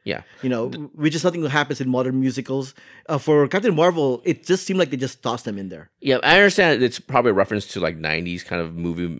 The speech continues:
Speaker 1: filmmaking and stuff, but it's just, like I said, because the way James Gunn used it in Guardians of the Galaxy, it's such a
Speaker 2: Honestly,
Speaker 1: Hmm?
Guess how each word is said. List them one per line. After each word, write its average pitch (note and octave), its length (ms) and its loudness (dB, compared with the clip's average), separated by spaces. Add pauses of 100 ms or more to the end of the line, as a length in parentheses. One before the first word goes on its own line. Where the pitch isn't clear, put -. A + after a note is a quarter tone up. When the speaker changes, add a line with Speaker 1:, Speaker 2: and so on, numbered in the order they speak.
Speaker 1:
filmmaking E2+ 500 -4
and F2 100 -6
stuff, E2+ 180 -8
but G2+ 140 -6
it's - 120 -8
just, - 160 -12 (200)
like C#3+ 100 4
I C#3+ 40 4
said, C3+ 160 2
because C3 220 0
the C#3+ 80 0
way B2 260 2
James G#2 260 0
Gunn G#2 120 0
used G2 200 -2
it G#2 140 -2
in F2 300 -4 (140)
Guardians F2+ 200 -2
of F2 40 -6
the F2+ 60 -2
Galaxy, F#2 200 -2 (180)
it's - 100 -4
such A#3+ 120 6
a - 20 2
Speaker 2:
Honestly, B2+ 480 -2 (580)
Speaker 1:
Hmm? B2 80 -6